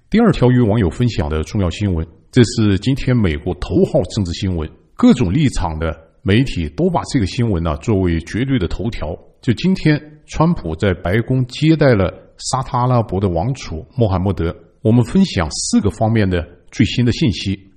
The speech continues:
第一，我们分享路透社的报道，因为在美国激烈的政治暴力、政治对立的情况下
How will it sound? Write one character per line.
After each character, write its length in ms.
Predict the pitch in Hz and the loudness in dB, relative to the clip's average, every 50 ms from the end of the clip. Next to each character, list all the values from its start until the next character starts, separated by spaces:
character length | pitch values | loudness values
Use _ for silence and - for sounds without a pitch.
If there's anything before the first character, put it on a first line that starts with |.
| _ - | _ -2
第 160 | - 196 202 | 2 4 6
一， 80 | 214 226 | 6 6
我 140 | 180 104 90 | 4 4 2
们 100 | 95 104 | 0 0
分 200 | - 143 143 120 | 0 0 0 0
享 180 | 98 87 82 | 0 -2 -2
路 180 | 87 107 139 131 | -2 -2 -2 -2
透 80 | 131 131 | -2 -2
社 200 | - - 220 107 | -2 0 0 0
的 80 | 90 | 0
报 180 | - 95 80 73 | 0 -2 -2 -2
道， 140 | 78 80 - - - _ _ _ | -4 -6 -8 -10 -14 _ _ _
因 140 | - 160 175 | 0 4 4
为 80 | 175 165 | 4 4
在 360 | - 175 156 147 135 131 120 | 6 6 6 6 8 6 6
美 240 | 113 101 92 87 78 78 | 6 4 4 2 0 -2
国 220 | - - 104 101 | -2 0 0 0
激 340 | - - - - 175 202 220 | 0 -2 -6 -2 2 2 4
烈 200 | 220 208 180 139 | 4 4 4 4
的 180 | 104 95 80 71 - - - - - | 4 2 2 0 -4 -10 -20 -12 -4
政 180 | - 208 180 131 | 0 0 2 2
治 140 | - 110 - | 0 -2 -2
暴 240 | - 170 170 139 120 | 0 2 2 2 2
力、 140 | 104 98 95 | 2 0 0
政 160 | - 165 147 | 0 0 0
治 140 | 117 - 117 | 0 0 -2
对 260 | - - 220 202 151 | 0 2 2 2 4
立 160 | 165 214 240 185 | 4 2 2 2
的 80 | 104 | 0
情 200 | - - - 90 | -2 -4 -4 -4
况 160 | 90 87 82 80 | -2 -2 -4 -4
下 200 | - 98 76 | -6 -8 -10